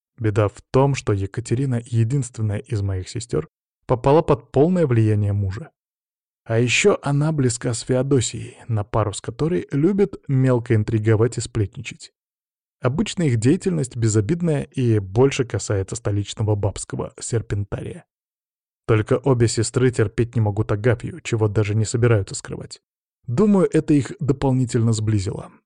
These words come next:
Значит, все мои попытки заручиться поддержкой родни против партии Анны становятся безуспешными. Надо снова провентилировать ситуацию и понять,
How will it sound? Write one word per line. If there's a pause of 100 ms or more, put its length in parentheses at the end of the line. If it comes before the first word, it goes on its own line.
(200)
Значит,
все
мои
попытки
заручиться
поддержкой
родни
против
партии
Анны
становятся
безуспешными. (680)
Надо
снова
провентилировать
ситуацию
и
понять,